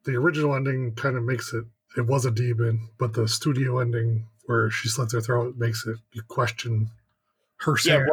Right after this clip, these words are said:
Speaker 2: what was it?
Speaker 1: versus
Speaker 2: Was it, did she just go nuts and commit sui-, yeah, exactly, exactly. Um, so when it was finally coming out in the theater,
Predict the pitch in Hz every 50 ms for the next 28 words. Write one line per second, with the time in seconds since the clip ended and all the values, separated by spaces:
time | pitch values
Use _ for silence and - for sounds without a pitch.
0 | 151 131 151 160 156 - - 131 117 117 120 127 135 131 127 123 110 135 127 -
1 | - 151 123 135 131 - - 131 120 120 120 123 117 117 - - 123 107 - 120
2 | 113 104 - - - 120 104 156 127 95 - _ - 104 98 95 110 107 101 -
3 | - - - _ _ _ _ _ - - 104 104 98 _ _ _ _ _ _ _
4 | _ _ _ _ _ _ - 139 131 123 117 113 107 104 104 104 - _ _ _
5 | _ _ _ _ _ _ _ _ _ _ _ _ _ _ _ _ _ _ _ _
6 | _ _ _ _ _ _ _ _ _ _ _ - - - - _ _ _ _ _
7 | _ _ _ _ _ _ _ _ - 131 160 190 175 202 202 202 180 175 147 -
8 | - 202 214 240 240 202 175 185 196 190 196 190 190 185 165 139 123 - - 202
9 | 226 160 131 120 -